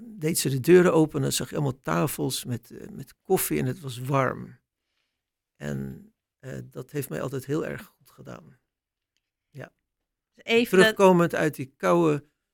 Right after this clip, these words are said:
Speaker 1: begraafplaats en de kou en, eh,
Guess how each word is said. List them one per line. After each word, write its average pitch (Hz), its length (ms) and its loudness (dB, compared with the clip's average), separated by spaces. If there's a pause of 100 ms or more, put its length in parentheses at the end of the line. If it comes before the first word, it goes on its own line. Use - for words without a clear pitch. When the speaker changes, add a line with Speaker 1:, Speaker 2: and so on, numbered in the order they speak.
(840)
Speaker 1:
begraafplaats 156 1040 -4
en 143 60 -12
de 139 200 -12
kou 151 460 0
en, 127 380 -8
eh, - 60 -18